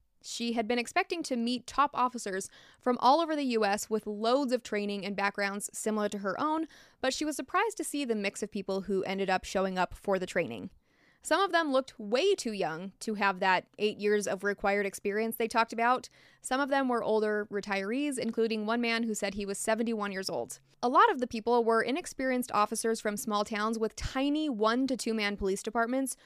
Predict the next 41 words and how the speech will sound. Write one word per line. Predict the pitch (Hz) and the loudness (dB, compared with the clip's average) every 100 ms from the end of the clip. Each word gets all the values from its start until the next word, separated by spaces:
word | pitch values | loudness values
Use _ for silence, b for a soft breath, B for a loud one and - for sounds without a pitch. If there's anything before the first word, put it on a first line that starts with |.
| b | b
who | - | -4
had | 240 233 | 0 0
never | 220 226 233 | 0 0 0
seen | 247 240 226 | -2 -4 -2
a | 202 | -4
yearly | 196 196 190 | -4 -4 -6
pay | 202 190 190 | -4 -2 -2
over | 190 196 | -2 -4
twenty | - 196 190 | -6 -8 -4
thousand | 185 185 185 | -4 -4 -2
dollars. | 180 156 120 - b b b | -2 -2 -4 -6 b b b
So | - 247 | 0 4
that | 277 - | 4 4
eighty-five | 233 254 285 240 240 | 0 0 0 2 2
thousand | - 196 202 220 226 | 2 2 4 2 0
they | 226 | 0
were | 208 | 2
offering | 208 233 233 | 0 0 -2
was | 214 208 | 0 -2
like | 202 190 190 | 0 -2 -2
hitting | - 214 214 214 | -8 -6 -4 -4
a | |
gold | 196 196 196 | -2 2 2
mine | 190 175 202 | 0 -6 -8
for | 202 214 | -6 -6
some | 202 | -4
of | 196 | -4
these | 190 190 | -6 -10
people. | 190 156 110 - | -6 -4 -6 0
As | 285 330 | 2 2
they | 359 | 2
were | 359 | 0
waiting | 294 262 254 | 0 0 0
for | 233 | 0
the | 214 | -2
first | 214 202 202 | -2 -4 -4
day | 208 208 | -2 -2
of | 202 | -2
training | 208 202 208 | -6 -4 -4
to | 247 | -4
start, | 240 247 262 | -2 -2 -2